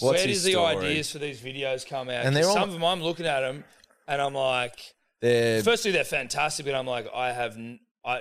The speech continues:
Speaker 2: to, to live in the mind of the creator of these videos
Speaker 3: Yeah.
Speaker 2: would be one of the great joys.
Speaker 3: You know what?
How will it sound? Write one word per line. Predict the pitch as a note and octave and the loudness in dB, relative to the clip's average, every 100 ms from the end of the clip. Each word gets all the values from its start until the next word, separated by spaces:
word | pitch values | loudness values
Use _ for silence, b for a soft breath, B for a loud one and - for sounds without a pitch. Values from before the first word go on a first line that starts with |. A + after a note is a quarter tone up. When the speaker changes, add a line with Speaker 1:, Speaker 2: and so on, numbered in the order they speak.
| - | -6
Speaker 2:
to, | D3+ C3+ | -10 -8
to | - | -10
live | C#3 D#3 D#3 | -6 -6 -6
in | D#3 | -6
the | D3 | -8
mind | C#3 C#3 C3 B2+ | -6 -4 -4 -8
of | B2 | -14
the | |
creator | - C#3 A#2+ A2+ | -8 -4 -4 -4
of | A2+ | -8
these | A2 | -10
videos | G#2+ A2+ A2 G#2+ G#2+ E3+ | -12 -10 -8 -6 -6 -6
Speaker 3:
Yeah. | G2+ | -6
Speaker 2:
would | G#2+ | -6
be | A2 G#2+ G#2 G#2 G2+ - | -6 -6 -6 -10 -14 -14
one | A2+ A2+ | -12 -10
of | |
the | G#2+ | -10
great | A2 G#2 F#2 | -8 -10 -10
joys. | G#2+ G2+ D3 | -14 -6 0
Speaker 3:
You | |
know | E3 D3+ | 2 2
what? | C3+ | 2